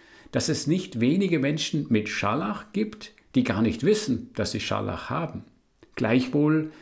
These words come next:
sind sie ansteckend. Die Streptokokken der Gruppe A sind nicht nur Auslöser von Scharlach, sondern auch von der Impetigo contagiosa, einer Hauterkrankung, über die es auch ein eigenes Video von mir gibt, und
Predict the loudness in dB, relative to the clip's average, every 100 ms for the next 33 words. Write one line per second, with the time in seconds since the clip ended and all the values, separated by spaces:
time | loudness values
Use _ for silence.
0 | -20 -4 0 0 0 0 2 0 -2 -6
1 | -8 -12 -14 _ -20 _ _ -20 -20 -20
2 | _ _ _ -2 0 0 0 0 0 0
3 | 0 0 0 -2 -2 -4 -4 -2 -4 -2
4 | -2 0 0 -2 -2 -2 2 2 0 -6
5 | 0 2 0 0 -2 -2 -6 -10 -12 -12
6 | -8 -4 -2 -2 -6 -12 -20 _ _ -18
7 | -2 2 2 0 0 -2 -2 -2 -2 -2
8 | -6 -14 -8 -6 -4 -4 -4 -4 -4 0
9 | 2 2 0 -2 -2 0 0 -2 -2 2
10 | 4 4 2 0 -4 -16 -20 _ -2 0
11 | 0 0 0 -2 -2 -2 0 0 0 0
12 | -2 -2 -2 -2 -2 0 -2 -2 -2 0
13 | -2 2 2 2 -2 -4 -4 -2 -2 -4
14 | -8 -20 -20 -20 -20 -2 0 2